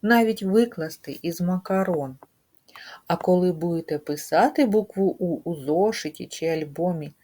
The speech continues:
пам'ятайте, що вона складається із двох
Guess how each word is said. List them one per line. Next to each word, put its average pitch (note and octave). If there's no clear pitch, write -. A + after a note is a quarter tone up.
пам'ятайте, F4+
що -
вона A#3
складається A#3
із G#3+
двох G#3